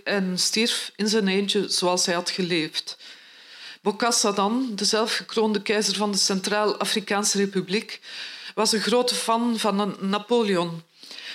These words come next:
Zijn kroning was een getrouwe kopie van de plechtigheid in de Notre-Dame in achttien vier. De Josephine van dienst was Catherine Dengiadé, die met haar achtentwintig half zo oud was als de dictator.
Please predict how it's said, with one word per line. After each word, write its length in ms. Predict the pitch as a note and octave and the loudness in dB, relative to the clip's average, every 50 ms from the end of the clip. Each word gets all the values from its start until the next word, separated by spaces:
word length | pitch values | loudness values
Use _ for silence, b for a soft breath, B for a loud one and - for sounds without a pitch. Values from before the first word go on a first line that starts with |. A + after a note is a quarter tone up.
| B B | B B
Zijn 220 | - - A3 G3+ | -2 0 0 0
kroning 500 | G#3 - A#3+ B3 C4 B3+ B3+ A#3+ A3+ G#3+ | 2 2 4 4 4 4 4 4 4 4
was 180 | G3 G#3+ G#3 - | 4 4 2 2
een 80 | A3 | 2
getrouwe 480 | F#3 G#3 G3+ - - G#3 G#3 A3+ G#3+ A3+ | 0 0 -2 0 0 2 2 2 2 0
kopie 420 | - - A3 G#3+ - A3 A3+ A#3+ | 0 -2 -2 -2 0 0 0 0
van 140 | G#3+ A3 G#3 | 2 0 0
de 80 | G#3 G3+ | -2 -2
plechtigheid 920 | - - G#3 A3 G#3+ - - - - G#3 G#3 G#3+ G#3+ - - - - - - _ | 0 0 0 0 0 -4 -4 -2 0 0 0 0 0 0 -2 -2 -2 -6 -8 _
in 140 | - G3+ G#3 | -2 0 2
de 80 | G3+ G#3 | 2 2
Notre-Dame 720 | G3+ G3+ G3+ G3+ - F#3+ F3+ F#3+ F#3+ G3+ G#3+ A3 A3+ A3+ - _ _ - | 2 0 0 0 -2 0 0 2 2 2 2 0 -2 -4 -10 _ _ -4
in 240 | - F#3+ F#3+ - - | 0 0 0 2 0
achttien 400 | - G3 G3 - - G3+ G3 F#3+ | -2 -2 -2 -2 0 2 2 2
vier. 460 | F#3+ G3 G3+ F#3 F3 - - - B B B B B B B B B B B | 4 4 2 2 2 0 -4 -6 B B B B B B B B B B B
De 80 | - G#3 | -2 0
Josephine 640 | F#3+ A#3+ A#3+ - B3 - - - C#4+ D#4 C#4+ B3 | 2 2 2 2 0 0 2 2 4 4 4 4
van 240 | A#3 A#3 A3+ A3 G#3+ | 4 2 2 2 4
dienst 420 | F#3+ A3+ A#3+ B3 C4+ - - - - | 4 4 4 4 4 2 0 0 0
was 260 | F#3 G#3 A3 - - | 0 2 2 0 0
Catherine 640 | - - A3+ - - - - A#3+ B3 C4+ C#4+ C4+ C4 B3 _ | 0 -2 -2 -2 -4 -2 0 2 2 2 2 0 -2 -6 _
Dengiadé, 800 | - F3+ F#3 G#3+ A#3 A3+ A3 G#3+ G#3 G3 F3 G#3 G#3+ A#3+ C#4 - B B B B B B B B B B B B | -8 -4 -2 0 0 2 2 0 0 2 2 4 4 4 2 0 B B B B B B B B B B B B
die 120 | - A3+ | 0 2
met 200 | A3+ A#3 A#3 - | 2 2 2 2
haar 220 | A#3 A3 G#3 G#3 | 2 2 0 0
achtentwintig 960 | - - A3+ - - A3+ A3+ - - A3 A#3 B3 C4 C4 B3+ A#3 - - - - | 0 -2 -2 0 0 0 0 2 2 2 2 2 2 0 0 0 -2 -6 -8 -8
half 340 | - C#3+ E3 G#3 A3+ B3 A#3+ | -6 -2 2 2 2 2 2
zo 200 | - - - A3+ | 2 2 2 2
oud 340 | - - - G3 G#3 G#3 - | 0 2 2 2 2 0 0
was 360 | G3 E3+ G#3 - - - - - | 0 0 2 2 2 0 0 0
als 200 | - G#3 G3+ G3 | -2 0 0 0
de 60 | F3+ | -2
dictator. 760 | F#3 G#3+ G#3 - - G3+ F3 F3+ F3 - - D#3+ D#3+ - - | -4 -6 -6 -4 -2 0 0 0 -2 -4 -4 -4 -4 -4 -6